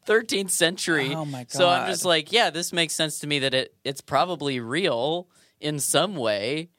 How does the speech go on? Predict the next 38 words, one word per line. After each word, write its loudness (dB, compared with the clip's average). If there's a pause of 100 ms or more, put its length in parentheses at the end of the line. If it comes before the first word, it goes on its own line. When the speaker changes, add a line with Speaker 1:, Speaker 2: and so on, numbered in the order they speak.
(220)
Speaker 1:
because 0
you -2
found 0
something -4
out." -6 (320)
You 0
know, 0
like, -4 (400)
to -4
me, -2
Speaker 2:
Huh. -10
Speaker 1:
paranormal -2
activity -2
is -8
literally -2
just -6
trying -4
to -6
say, -4 (240)
"Hey," -2 (140)
<laughs> -10
you 0
know, 0
like, -2 (300)
"Something 2
Speaker 2:
Right. -8
Speaker 1:
is 0
up, 0
like, 0
look 0
at -4
this," -2
you -4
know, -2
like, -4 (200)
Speaker 2:
Mm-hmm. -8
Speaker 1:
um, 0 (600)
it, -2